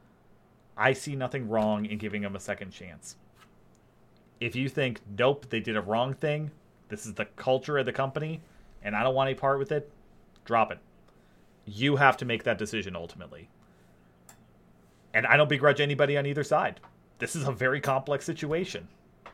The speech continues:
We just tried to approach it from our own perspectives. Tyler and I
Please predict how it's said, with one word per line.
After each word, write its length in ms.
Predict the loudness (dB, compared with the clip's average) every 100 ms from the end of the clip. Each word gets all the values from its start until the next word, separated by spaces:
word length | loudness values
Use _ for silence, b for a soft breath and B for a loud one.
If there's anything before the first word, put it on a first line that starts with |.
| -20 -20 _ -20 _ -16
We 180 | -6 -4
just 280 | 0 0 0
tried 240 | 4 4
to 60 | 4
approach 400 | 2 2 0 0
it 420 | -2 -4 -18 -20 -20 _ _ _
from 200 | -4 0
our 140 | 2 2
own 140 | 0
perspectives. 720 | -2 0 2 2 0 -6 -4
Tyler 380 | 2 4 4 4
and 80 | 6
I 320 | 6 4